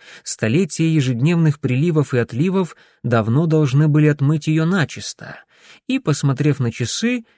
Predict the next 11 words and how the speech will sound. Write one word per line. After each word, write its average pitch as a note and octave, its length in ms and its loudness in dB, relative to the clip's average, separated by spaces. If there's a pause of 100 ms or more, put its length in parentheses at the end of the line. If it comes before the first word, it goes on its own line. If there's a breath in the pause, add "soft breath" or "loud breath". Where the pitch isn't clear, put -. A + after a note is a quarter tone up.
(180)
я G#3+ 200 0
прикинул, G3+ 540 2
сколько G#3 420 -2
времени F3 420 2
остаётся D#3+ 600 0
у D#3+ 80 2
меня D#3+ 380 2
до C#3 160 2
начала E3+ 440 0
следующего C#3+ 680 0
прилива. A#2+ 560 -4